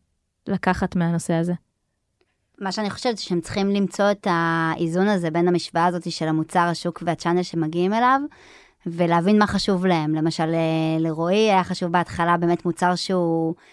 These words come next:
Speaker 2: שהוא self-service, שהוא זה, הם יכולים להירשם לבד, ואז הם מצאו גם את השוק שזה יכול להיות רלוונטי אליו, וגם את הצ'אנל.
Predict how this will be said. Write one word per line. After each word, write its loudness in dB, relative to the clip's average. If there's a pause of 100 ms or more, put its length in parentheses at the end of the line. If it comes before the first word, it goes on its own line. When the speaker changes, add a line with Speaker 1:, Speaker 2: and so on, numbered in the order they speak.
(160)
Speaker 2:
שהוא -6
self-service, 2
שהוא 0
זה, 0
הם 4
יכולים 0
להירשם 2
לבד, 4
ואז 4
הם 4
מצאו 2 (300)
גם 6
את 0
השוק 0
שזה 0
יכול 2
להיות 0
רלוונטי 2
אליו, 4
וגם 4
את 2
הצ'אנל. 2